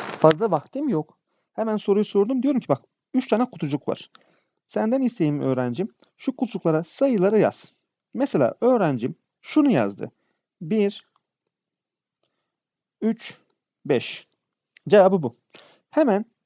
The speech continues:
yanıt anahtarına bakıyorum. Cevap anahtarına bakıyorum. Cevap bir, üç, beş mi? Hayır. Bir, yedi, sekiz. Ha, şunu anlıyorum. Demek ki benim öğrencim bir, üç, beş yazmıştı ya. Üçü de,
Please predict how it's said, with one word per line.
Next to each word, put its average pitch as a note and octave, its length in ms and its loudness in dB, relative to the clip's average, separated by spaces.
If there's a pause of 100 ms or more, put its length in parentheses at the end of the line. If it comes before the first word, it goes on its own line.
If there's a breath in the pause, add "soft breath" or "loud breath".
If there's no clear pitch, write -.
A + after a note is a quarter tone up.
(320)
yanıt A3 320 0
anahtarına D3 460 0
bakıyorum. A2 320 -6
Cevap G#3 260 -2
anahtarına B2+ 420 -2
bakıyorum. F3+ 460 -2 (360 soft breath)
Cevap G3 260 4
bir, G#3+ 120 0
üç, G#3 220 -6
beş B3+ 160 -6
mi? A#3+ 80 0
Hayır. D3 400 0
Bir, D3 520 -2
yedi, F3 260 -2
sekiz. - 540 -10 (320)
Ha, E3+ 440 -2
şunu G3 280 -6
anlıyorum. A2+ 320 -4 (340 soft breath)
Demek G#3 260 -4
ki C#3 160 -12
benim G3+ 260 -4
öğrencim A2+ 640 -4 (2000 soft breath)
bir, C3 100 -4
üç, - 220 -8
beş C3+ 160 -4
yazmıştı D#3+ 380 -6
ya. F#2 100 -4 (720)
Üçü F3 220 -8
de, E3+ 160 0